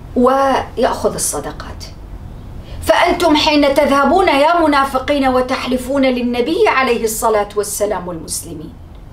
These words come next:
لن يفعلوا لكم شيئا. الذي ينبغي أن تتوجهوا إليه هو الله سبحانه وتعالى، وهو التواب الرحيم.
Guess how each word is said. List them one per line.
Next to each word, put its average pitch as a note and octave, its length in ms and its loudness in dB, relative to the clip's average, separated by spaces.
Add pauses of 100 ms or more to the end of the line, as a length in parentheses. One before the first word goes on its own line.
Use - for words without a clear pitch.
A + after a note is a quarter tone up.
(1080)
لن C4+ 280 2
يفعلوا F#3+ 440 -6
لكم E3+ 280 -12
شيئا. - 440 -10 (1200)
الذي C#4 380 4
ينبغي A#3+ 460 4
أن A3+ 120 -2
تتوجهوا G#3+ 760 0
إليه G#3 280 0
هو F3+ 180 -4
الله F3+ 260 -2
سبحانه F3+ 500 -6
وتعالى، - 560 -10 (1500)
وهو D4+ 260 2
التواب E3 540 -2
الرحيم. - 420 -10